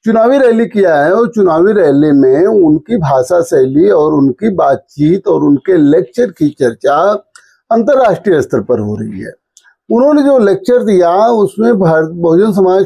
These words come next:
पार्टी का जो पुरानी नीति है, वही जो है परिलक्षित हुई। और क्या-क्या उन्होंने कहा, किस तरीके से बहुजन समाज पार्टी अध्यक्ष मायावती जैसा भाषण देते हुए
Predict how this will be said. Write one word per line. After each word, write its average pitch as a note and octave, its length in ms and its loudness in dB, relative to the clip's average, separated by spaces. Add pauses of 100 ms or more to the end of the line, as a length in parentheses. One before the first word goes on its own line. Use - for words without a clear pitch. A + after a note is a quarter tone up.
(100)
पार्टी D#3+ 360 0
का C#3+ 340 0
जो F3+ 220 0
पुरानी E3 580 0
नीति E3 460 0
है, C#3 500 2
वही F#3 600 0
जो F#3 160 2
है D#3+ 100 2
परिलक्षित D3+ 720 -4
हुई। D#3 380 0 (580)
और C#4 240 2
क्या-क्या B3 420 0
उन्होंने F#3+ 380 2
कहा, A#2 340 -4 (540)
किस D4 140 0
तरीके A3 540 0
से E3+ 520 2 (160)
बहुजन F3+ 520 0
समाज G3+ 380 0
पार्टी E3 400 0
अध्यक्ष D#3 520 -2
मायावती D#3 760 0
जैसा G#3+ 320 0
भाषण E3 400 -2
देते D3+ 280 -2
हुए C#3 440 2